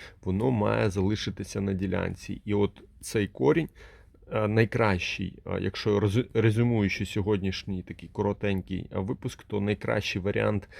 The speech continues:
видалення цього кореня — це видалити його саме природнім способом, дати грибам, бактеріям, мікроорганізмам опрацювати цю деревину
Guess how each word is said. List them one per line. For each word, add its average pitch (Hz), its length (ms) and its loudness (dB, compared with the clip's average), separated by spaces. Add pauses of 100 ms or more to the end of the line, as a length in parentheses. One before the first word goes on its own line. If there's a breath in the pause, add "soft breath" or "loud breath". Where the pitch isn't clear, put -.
(280 loud breath)
видалення 101 680 4
цього 101 320 -4
кореня — 156 480 -2
це - 160 -4
видалити 123 840 0
його 113 420 0 (300 loud breath)
саме 120 460 2 (160)
природнім 104 600 0
способом, 92 640 -6
дати 110 540 0 (120)
грибам, 113 560 0
бактеріям, 101 640 2
мікроорганізмам 107 1160 0 (540 loud breath)
опрацювати 110 1000 2
цю - 160 -6
деревину 107 720 4